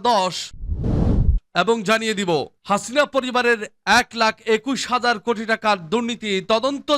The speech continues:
চলছে সাত দেশে। আরো জানিয়ে দিব আর টালবাহানা চলবে না, ডিসেম্বরের মধ্যে নির্বাচন দিতে হবে বলছে খোকন। সর্বশেষ জানিয়ে দিব সরকার মানুষের জীবনের নিরাপত্তা দিতে পারছে না বলছে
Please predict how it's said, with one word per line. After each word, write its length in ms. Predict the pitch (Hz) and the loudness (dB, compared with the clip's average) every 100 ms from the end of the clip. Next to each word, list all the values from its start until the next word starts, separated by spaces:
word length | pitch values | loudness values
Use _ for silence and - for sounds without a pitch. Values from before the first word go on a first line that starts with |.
| 214 | 2
চলছে 340 | 269 240 247 240 226 | -2 0 0 0 0
সাত 220 | 220 233 233 175 | 0 2 0 -2
দেশে। 340 | 226 - 233 170 131 - - - - - - - - - - | -2 2 0 2 -2 -8 -10 -6 -4 0 2 2 4 4 2
আরো 140 | - 220 | 2 2
জানিয়ে 320 | 214 247 277 | 2 0 -2
দিব 100 | 285 302 | 0 2
আর 60 | 269 208 | 2 2
টালবাহানা 520 | 262 269 262 233 254 247 | -2 2 2 0 -2 -2
চলবে 240 | 247 240 240 | -2 0 -2
না, 100 | 277 254 | -2 -2
ডিসেম্বরের 560 | 226 247 302 269 254 240 | -4 -4 -2 0 0 0
মধ্যে 220 | 233 180 226 | -4 -2 -4
নির্বাচন 500 | 220 202 226 240 262 233 | -2 0 2 0 -4 -10
দিতে 200 | 254 285 | -4 0
হবে 220 | 240 254 | 0 0
বলছে 300 | 233 233 - 220 | -2 -2 -2 -4
খোকন। 420 | - 208 220 165 117 _ - - - - - - - - - | -2 -2 0 -2 -4 _ -12 -8 -4 0 2 2 4 4 2
সর্বশেষ 560 | - 233 214 190 220 196 - | 2 0 0 -2 0 0 -4
জানিয়ে 320 | 165 208 208 190 | -2 0 0 0
দিব 120 | 190 254 247 _ - | 2 2 0 _ -4
সরকার 340 | 208 214 247 262 | -2 -2 -2 0
মানুষের 440 | 208 233 247 262 220 | 2 0 0 -2 -2
জীবনের 380 | 160 233 233 226 | -2 0 0 0
নিরাপত্তা 520 | 180 220 233 226 - 214 | -2 -2 0 -2 -6 -8
দিতে 240 | 208 208 | -4 -4
পারছে 380 | 202 202 190 214 | 0 0 0 -2
না 100 | 226 | -2
বলছে 360 | 220 220 - | 0 -2 0